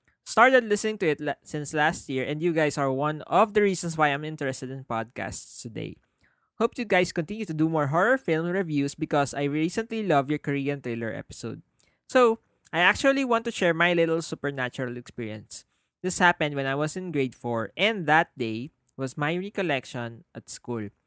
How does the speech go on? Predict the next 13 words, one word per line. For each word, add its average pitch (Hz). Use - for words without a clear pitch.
It's -
like 175
a 165
religious 143
retreat, 147
but 165
only 226
for 120
one 113
day. 113
During 202
recess 202
break, -